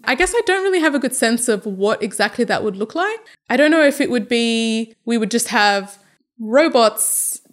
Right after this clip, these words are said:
maybe monitoring ecosystems and making sure that they are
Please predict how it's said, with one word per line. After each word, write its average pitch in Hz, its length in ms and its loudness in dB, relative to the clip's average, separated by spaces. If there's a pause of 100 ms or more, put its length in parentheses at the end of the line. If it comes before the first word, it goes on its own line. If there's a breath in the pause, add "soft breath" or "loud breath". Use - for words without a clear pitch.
(220)
maybe 214 800 -2
monitoring 208 880 -2
ecosystems 196 920 -4
and 190 140 -4
making 196 340 -6
sure 196 580 0
that 185 200 -6
they 180 640 -6
are 170 680 -4